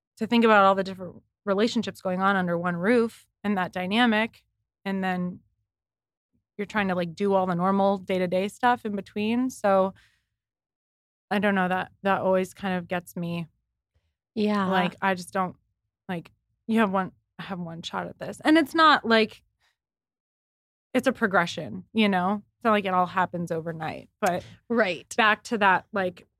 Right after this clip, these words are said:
Speaker 1: okay, I'm forming a hum-, not me forming, but there's this individual who is their own soul and spirit and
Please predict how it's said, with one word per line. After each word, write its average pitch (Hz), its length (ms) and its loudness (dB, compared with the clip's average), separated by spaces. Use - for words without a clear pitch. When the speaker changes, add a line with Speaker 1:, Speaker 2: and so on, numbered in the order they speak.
Speaker 1:
okay, 202 360 -4
I'm 208 200 0
forming 208 560 0
a 185 80 -6
hum-, 208 240 -6
not 226 220 -2
me 214 340 2
forming, 180 600 -8
but 175 320 -8
there's 247 160 2
this 262 120 -4
individual 240 920 2
who 233 80 -2
is 220 180 0
their 202 260 0
own 214 520 0
soul 220 480 2
and 196 260 -2
spirit 208 600 0
and 190 540 -4